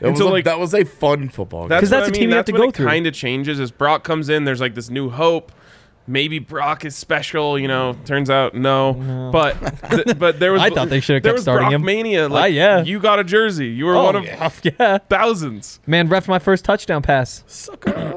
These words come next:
Speaker 2: And because of that, I think it, it rejuvenates the season a little bit, makes it a little more fun.
Speaker 3: Mm-hmm.
Speaker 2: Um, obviously, week seventeen against the Chargers.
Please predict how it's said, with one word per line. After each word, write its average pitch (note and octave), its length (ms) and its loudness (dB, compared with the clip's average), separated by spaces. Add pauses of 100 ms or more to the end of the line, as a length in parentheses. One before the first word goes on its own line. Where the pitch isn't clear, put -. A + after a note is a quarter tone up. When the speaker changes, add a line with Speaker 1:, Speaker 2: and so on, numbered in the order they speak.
Speaker 2:
And E3 580 0 (1120)
because F#3+ 380 0
of D#3+ 100 -2
that, D3 240 4
I C3 80 0
think C#3 260 -4 (100)
it, C3 200 -2
it C#3 200 0
rejuvenates B2+ 840 -4
the B2 100 -10
season C3 340 -6
a C3+ 100 -2
little C3+ 160 -4
bit, C3 160 -2
makes A#2+ 240 -4
it A2+ 60 -6
a A#2 60 -4
little A#2 220 0
more A#2 180 0
fun. A2+ 380 -2
Speaker 3:
Mm-hmm. E3+ 460 -6
Speaker 2:
Um, G#2 380 -2
obviously, A#2+ 720 -2 (880)
week B2 460 -6
seventeen A2+ 760 -4
against A2 300 -8
the A2+ 60 -12
Chargers. G#2+ 560 -4